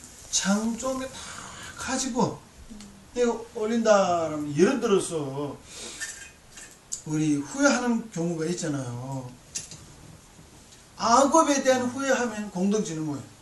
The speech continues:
악업을 멸하는 거예요. 선업에 대한 후회하면 선업을, 에, 사라지는 거예요. 그거 똑같이 우리 예전에 짓던 공덕이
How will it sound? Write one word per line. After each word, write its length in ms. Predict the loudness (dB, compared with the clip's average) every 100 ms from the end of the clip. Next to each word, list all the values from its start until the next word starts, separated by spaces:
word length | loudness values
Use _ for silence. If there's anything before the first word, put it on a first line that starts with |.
| -14 -6
악업을 360 | -2 0 -2
멸하는 420 | 0 0 0 -4 -6
거예요. 160 | -10 -14 -20 -20 -20 -14
선업에 600 | -10 -2 6 8 8 2
대한 220 | 0 -2 -2
후회하면 580 | -4 -2 -2 -4 -6
선업을, 460 | -8 -8 -4 -4 -4 -8 -18 -20 -20 -20 -10
에, 260 | -6 -4 -6 -10 -20 -14
사라지는 540 | -6 -2 -2 -2 -4
거예요. 160 | -6 -8 -12 -18 -18 -18 -20 -18 -20 -20 -20 -20 -20 -20 -20 -20 -16 -8
그거 260 | -4 -4
똑같이 600 | -4 -2 2 2 0 -6 -10 -18 -10
우리 460 | -2 0 2 0 0
예전에 580 | 0 0 0 0 -2 -2
짓던 460 | -4 -4 -6 -6
공덕이 640 | -2 0 0 0 -4 -8 -10